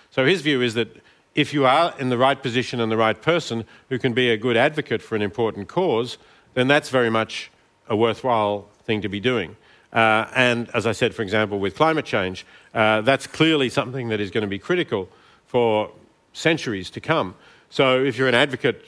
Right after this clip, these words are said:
for doing something about climate change, or if you're going into politics to try to do something about climate change, uh, those are gonna be worthwhile things. They're gonna, they're gonna be the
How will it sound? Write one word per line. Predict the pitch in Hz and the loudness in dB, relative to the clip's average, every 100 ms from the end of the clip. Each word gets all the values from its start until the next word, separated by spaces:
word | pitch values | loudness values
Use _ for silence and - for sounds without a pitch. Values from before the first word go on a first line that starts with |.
| _ | _
for | - 127 117 | -6 -2 0
doing | 123 117 | 2 0
something | 135 117 110 | 0 -2 0
about | 101 98 | -2 0
climate | 147 170 151 | 0 0 0
change, | 104 90 - - - _ | -4 -4 -8 -18 -20 _
or | 123 | -2
if | 120 | 0
you're | 123 | 2
going | 131 127 | 2 2
into | 120 | 0
politics | 110 165 170 120 107 - - _ _ _ | -2 0 0 0 -6 -10 -18 _ _ _
to | - | -6
try | 117 123 110 | 0 2 2
to | |
do | 107 | 0
something | 104 110 101 | -2 -2 -2
about | 95 95 | -2 -2
climate | - 98 92 | -2 -2 -2
change, | - 87 90 - _ _ _ - | -4 -6 -6 -10 _ _ _ 0
uh, | 117 117 117 110 | 4 4 2 -2
those | 131 127 156 143 | -2 2 2 0
are | |
gonna | 120 113 | -2 0
be | 104 101 98 - _ _ _ - | 0 -2 -4 -10 _ _ _ 0
worthwhile | 127 127 135 120 | 0 2 2 2
things. | 156 123 92 | 2 -2 0
They're | 120 117 | 0 0
gonna, | 113 | -2
they're | 117 127 | 0 0
gonna | 120 117 | 0 0
be | 113 113 | 0 2
the | 110 104 | 2 0